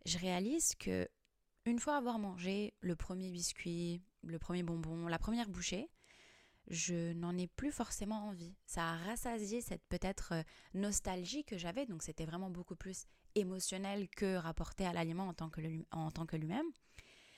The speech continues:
Et en fait, je, m-, je m'en rends compte, c'est que même quand, donc je vais en France après un temps ici, euh, puis je vais faire des courses et je suis dans le supermarché et j'ai envie de dévaliser les rayons de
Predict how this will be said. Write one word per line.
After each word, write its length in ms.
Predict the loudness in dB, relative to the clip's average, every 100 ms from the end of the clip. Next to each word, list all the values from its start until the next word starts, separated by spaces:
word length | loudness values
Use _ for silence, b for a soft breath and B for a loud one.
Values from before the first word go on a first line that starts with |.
| B B B B -2
Et 360 | 0 2 0 -2
en 60 |
fait, 140 | -2 -2 _ _ _ _ _ -4
je, 120 | 0
m-, 160 | 0 0
je 120 | 0 2
m'en 120 | 2
rends 160 | 0
compte, 320 | -2 -2 -2 -4 -8
c'est 200 | -4 -2
que 120 | -2
même 320 | 2 2 0
quand, 340 | -2 -2 -2 -6 _ _ -10
donc 200 | -6 -8 -4
je 160 | -4 -2
vais 60 |
en 100 | -4
France 320 | -4 -2 -2 0
après 260 | -2 -2
un 140 | -2 -2
temps 160 | -2
ici, 420 | -2 -2 -2 -2 -6 B B B B B B B B -4
euh, 340 | -2 0 0 -2 -2
puis 140 | -4
je 80 | -2
vais 80 | -2
faire 180 | -2
des 120 | -2 -4
courses 460 | -4 -2 -2 -2
et 40 | -2
je 40 |
suis 80 | -2
dans 100 | -2
le 40 |
supermarché 460 | -2 -2 -2 -2 -4 _ _ -2
et 100 | 0
j'ai 100 | 0
envie 220 | 0 -2
de 120 | -2
dévaliser 840 | 0 4 4 4 2 0 0 0 -4 B B
les 180 | -2 0
rayons 380 | 0 0 0 -2
de 180 | -6